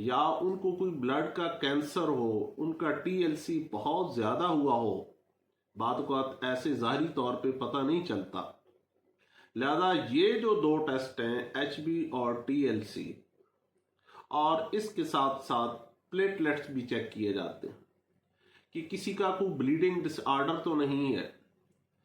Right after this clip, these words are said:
جو بلڈ دینے والا ہے، اس کو کوئی پلیٹلیٹس کی کمی تو نہیں ہے، later on اس کو خود کوئی پرابلم نہ ہو۔ نمبر دو،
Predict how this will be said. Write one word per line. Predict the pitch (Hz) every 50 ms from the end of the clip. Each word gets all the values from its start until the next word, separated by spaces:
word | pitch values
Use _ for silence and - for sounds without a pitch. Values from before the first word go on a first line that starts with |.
| _ _ _ - - _ _
جو | 113 113 151 170 170 - 123
بلڈ | 127 143 160 175 180 156 127 107
دینے | 113 123 143 160 190 214
والا | 208 185 165 143 143 143 139 131
ہے، | - 120 110 110 - - - _ _ _ _ _
اس | 214 - -
کو | - 220 220
کوئی | 220 214 208 208 202 190 196 - - _ _ _ _ _ _ _ _ _ _ _ _ _ _ _
پلیٹلیٹس | 151 160 160 160 160 196 185 175 - -
کی | - 185 175 - - 170
کمی | 165 170 180 185
تو | 180 180 180 170
نہیں | 165 160 160 165 170 170 156
ہے، | 127 113 110 - - - _ _ _ _ _ - - - - _ 123
later | 123 143 165 160 208 196 190 175
on | 170 165 165 156 - - - _ _ _ _ _
اس | 202 196 - -
کو | 196 180 -
خود | - - 190 196 -
کوئی | - 202 196
پرابلم | - - 160 147 147 143 147 147 139 139 139
نہ | 135 135 131 127
ہو۔ | 113 107 - - _ _ _ _ _ _ _ _ _ _ _ _ _ _ _ _ _ _ _ _ _ _ _ _ _ _ _ _ _ _ _ _ _ _ _ _ -
نمبر | 127 160 180 180 175 160 151
دو، | 143 123 113